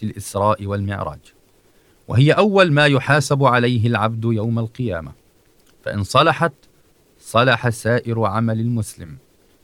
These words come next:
وإن فسدت فسد سائر عمله. وإن لب الصلاة وأساسها وثمرتها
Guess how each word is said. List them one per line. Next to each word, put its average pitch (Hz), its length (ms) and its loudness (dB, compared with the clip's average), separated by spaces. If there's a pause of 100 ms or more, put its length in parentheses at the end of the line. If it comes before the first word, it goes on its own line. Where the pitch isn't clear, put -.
(260)
وإن 120 200 0
فسدت 113 680 0 (520)
فسد 110 440 0
سائر 107 580 -4
عمله. 78 380 -6 (840)
وإن 156 280 2
لب 180 280 6
الصلاة 147 520 4
وأساسها 160 880 4 (580)
وثمرتها 143 880 4